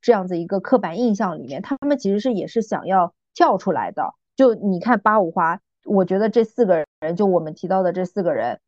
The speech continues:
杨幂啊、刘诗诗、赵丽颖，包括唐嫣，其实她们之前也是在去演一些别的作品啊，就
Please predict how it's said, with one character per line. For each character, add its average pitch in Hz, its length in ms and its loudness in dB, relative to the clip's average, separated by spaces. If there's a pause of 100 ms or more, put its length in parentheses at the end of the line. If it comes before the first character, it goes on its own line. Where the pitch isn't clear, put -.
(120)
杨 165 240 0
幂 196 160 0
啊、 175 140 -2
刘 165 180 0
诗 185 140 -8
诗、 185 160 -6
赵 190 200 2
丽 185 220 -2
颖， 170 260 -10
包 185 140 2
括 196 140 2
唐 180 260 -8
嫣， 202 180 0
其 233 160 -2
实 226 300 2 (240)
她 277 100 2
们 262 160 4
之 262 140 -2
前 196 300 0
也 165 160 -2
是 208 320 2
在 196 280 0
去 196 380 -2 (160)
演 180 260 0
一 208 80 0
些 202 160 2
别 175 240 -2
的 233 120 2
作 240 200 4
品 175 160 -10
啊， 156 100 -8
就 202 240 -2